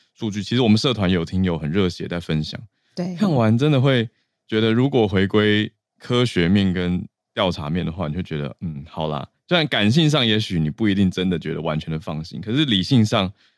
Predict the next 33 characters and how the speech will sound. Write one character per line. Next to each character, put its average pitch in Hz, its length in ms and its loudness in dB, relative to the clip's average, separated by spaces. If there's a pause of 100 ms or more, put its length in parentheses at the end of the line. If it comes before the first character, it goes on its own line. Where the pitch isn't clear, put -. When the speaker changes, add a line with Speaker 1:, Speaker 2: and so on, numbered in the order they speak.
(160)
Speaker 1:
你 107 80 -6
要 117 80 2
知 123 140 -4
道 123 140 2
能 107 180 4
做 120 180 2
检 87 160 0
测 98 140 -4
都 95 120 2
做 85 380 -4
了， 90 140 -16
然 98 100 -8
后 117 80 0
也， 107 180 0 (140)
日 147 100 0
本 107 140 2
也 87 60 2
不 82 100 -4
是 98 140 -4
故 113 100 -6 (300)
意 117 80 0
要 110 160 0
这 107 80 -2
样 104 100 2
排 80 220 -6
水， - 260 -14 (680)
所 160 120 0
以 - 20 4
我 127 140 2
会 147 120 4
觉 117 120 2
得， 101 160 2
嗯， 82 320 -2